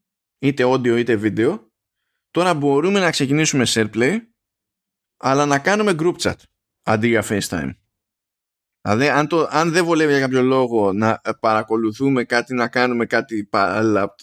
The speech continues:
ε, εξ αποστάσεως, μιλώντας, αλλά βολεύει να στέλνουμε μηνύματα παράλληλα, τώρα μπορούμε να το κάνουμε. Πριν δεν γινόταν. Πριν θα πει κάποιος,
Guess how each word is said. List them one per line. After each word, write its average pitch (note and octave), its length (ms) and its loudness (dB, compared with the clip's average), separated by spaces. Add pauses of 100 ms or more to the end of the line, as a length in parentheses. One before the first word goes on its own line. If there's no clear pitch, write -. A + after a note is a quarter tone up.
(160)
ε, - 80 -16 (920)
εξ G#2 180 -2
αποστάσεως, A2 680 -2 (560)
μιλώντας, A#2 800 0 (1160)
αλλά A#2+ 240 0
βολεύει B2+ 680 0
να A2+ 380 -2 (220)
στέλνουμε B2+ 400 0
μηνύματα A#2+ 420 2
παράλληλα, G#2 600 -2 (380)
τώρα F3 200 0
μπορούμε D3+ 180 0
να D3 60 2
το C3 60 0
κάνουμε. F#2+ 340 0
Πριν D3+ 220 0
δεν C#3 80 2
γινόταν. G2+ 440 -2
Πριν B2+ 280 -2 (100)
θα G#2 140 -6
πει B2 100 -6
κάποιος, B2+ 460 -2